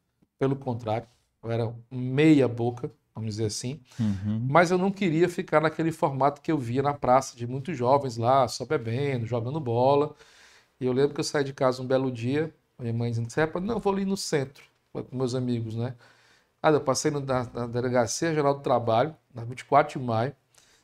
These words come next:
Speaker 1: tirei
Speaker 2: Bem
Speaker 1: minha
Speaker 2: no comecinho,
Speaker 1: carteira,
Speaker 2: hein?
Speaker 1: bem no comecinho, estou falando aqui em mil novecentos e noventa e cinco, noventa e seis, não, não, noventa e sete, noventa e oito. É,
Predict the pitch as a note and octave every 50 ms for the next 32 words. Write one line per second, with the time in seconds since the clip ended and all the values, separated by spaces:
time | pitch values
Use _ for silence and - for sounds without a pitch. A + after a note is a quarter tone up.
0 | _ - - - C#3+ C#3 D#3 C3+ D3 C#3+ C3+ E3+ D#3+ C#3+ C#3 C3 - - C3 C3
1 | - B2+ B2 A#2 A2+ B2 C#3+ E3+ G3+ G#3 G#3 G3+ F3+ D3 C3+ B2 - - - A#2
2 | B2+ D#3 D#3 - - - D#3 - D3+ C#3 C3 B2+ A#2 A#2+ - B2 A#2 B2 B2+ C3+
3 | A#2+ A2+ - - B2+ B2 B2 - - A#2+ A#2 A2 G#2+ - A#2+ A#2 A#2+ A#2 A#2 A#2+
4 | A2+ A2+ A2 G#2+ G#2 G#2+ - _ _ _ _ _ _ _ _ _ _ _ - -
5 | - - - - - - - - - _ _ - - - - - C3+ C#3 D3+ D3+
6 | C#3+ B2+ C3 C3 B2 A#2+ A#2 A#2 A#2 A#2 A#2 A#2+ A2 G#2+ G#2+ - - - A#2 A#2+
7 | C3 D3+ D#3+ - - - _ _ _ _ _ _ _ _ _ - A#2 C3 C#3+ D3
8 | C3 A#2+ A#2 A#2 C3 B2 B2+ B2+ - - C#3+ C#3 C#3+ C3+ B2 A#2+ B2+ B2 - A#2+
9 | A#2 A#2+ C3+ E3+ - _ _ _ _ - - - _ _ _ _ _ - C3